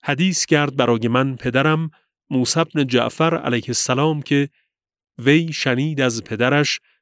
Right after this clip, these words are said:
جعفر ابن محمد که می‌گفت: "رحم الله عمی زیدا، انه دعا الی الرضا من آل محمد."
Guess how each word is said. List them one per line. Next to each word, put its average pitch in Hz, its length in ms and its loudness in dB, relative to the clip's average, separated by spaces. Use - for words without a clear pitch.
جعفر - 420 -2
ابن 151 220 -2
محمد 117 540 -2
که - 140 -6
می‌گفت: 120 580 0
"رحم 131 380 0
الله 139 760 2
عمی 143 440 -2
زیدا، 110 600 -2
انه 131 540 0
دعا 131 460 0
الی 135 200 -2
الرضا 131 540 2
من 113 240 -4
آل 135 400 -2
محمد." 117 600 -4